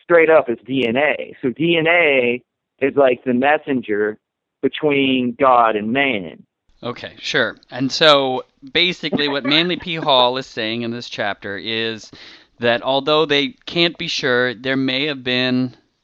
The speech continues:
Speaker 2: a mortal man who s-, who em-, embodied this archetype and thus gets credit for everything that follows.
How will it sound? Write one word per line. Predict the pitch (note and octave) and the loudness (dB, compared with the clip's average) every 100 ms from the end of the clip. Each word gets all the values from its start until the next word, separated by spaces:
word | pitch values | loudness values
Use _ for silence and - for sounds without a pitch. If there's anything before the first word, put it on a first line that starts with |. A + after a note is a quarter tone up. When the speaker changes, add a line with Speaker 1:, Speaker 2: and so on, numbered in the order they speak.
| _ _ _ _ _ | _ _ _ _ _
Speaker 2:
a | A2+ | -8
mortal | A2+ C3 D3+ C#3 | -6 -4 -4 -2
man | C3 A#2+ A#2 A#2 A#2 - _ _ _ _ _ _ _ _ _ _ _ _ _ _ _ _ | 0 -2 -2 -4 -6 -10 _ _ _ _ _ _ _ _ _ _ _ _ _ _ _ _
who | B2 B2 | -6 -6
s-, | A#2+ - - - | -6 -10 -14 -12
who | C3+ B2 G#2+ _ _ _ _ - | -6 -6 -8 _ _ _ _ -6
em-, | C#3+ B2 - - - - - _ _ - | -2 -2 -6 -20 -18 -18 -20 _ _ -6
embodied | D3 C#3+ F3+ A3 G3 | -2 0 2 0 -4
this | F3+ | -4
archetype | D#3 C#3 C#3 - B2 B2 - _ _ _ _ | -2 -2 -6 -4 -4 -4 -8 _ _ _ _
and | A2+ A#2+ | -4 -2
thus | A2+ C#3 C#3+ - | 2 2 0 -6
gets | - A#2 B2 - | -18 -10 -8 -8
credit | - B2 A2 - | -4 -4 -4 -8
for | A2 G2+ - | -12 -10 -8
everything | A2+ G#2+ - G2+ | -8 -8 -8 -8
that | F#2 - | -8 -12
follows. | - G#2+ G#2+ A2+ C3+ D#3 - - | -10 -6 -4 -6 -8 -12 -16 -18